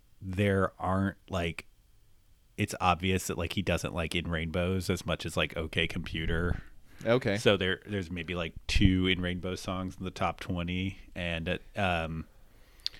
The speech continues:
Speaker 2: Yeah, that's the kind of thing that would make me mad for, like, five seconds while I was reading it, and then it would be like, "Oh yeah, this is just some guy's dumb list."
Speaker 1: Right.
Speaker 2: Um,
Speaker 1: What made,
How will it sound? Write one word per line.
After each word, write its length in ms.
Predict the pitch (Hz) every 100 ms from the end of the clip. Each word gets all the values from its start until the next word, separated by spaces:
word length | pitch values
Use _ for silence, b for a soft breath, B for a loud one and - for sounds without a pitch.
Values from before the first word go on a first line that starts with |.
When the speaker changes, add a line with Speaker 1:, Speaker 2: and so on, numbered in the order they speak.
| B
Speaker 2:
Yeah, 120 | 160 139
that's 200 | 165 -
the 80 | 196
kind 180 | 190
of 60 | 165
thing 160 | 160 139
that 80 | 120
would 120 | 120
make 160 | 123 127
me 100 | 113
mad 360 | 107 107 107 -
for, 160 | 107
like, 380 | 95 90 - - b b b b
five 380 | - 139 143 123
seconds 380 | 117 120 113
while 80 | 113
I 40 | 107
was 120 | 107
reading 220 | 110 101
it, 60 | 95
and 60 | 104
then 60 |
it 20 | 101
would 80 | 92
be 80 | 98
like, 180 | 95 117
"Oh 40 |
yeah, 160 | 104 90
this 180 | 90 101
is 60 |
just 180 | 98 98
some 120 | 98
guy's 200 | 92 90
dumb 200 | - 87
list." 340 | 80 78 - - B B B 120
Speaker 1:
Right. 180 | 107
Speaker 2:
Um, 240 | 113 107 110
Speaker 1:
What 220 | 196 185
made, 240 | 156 143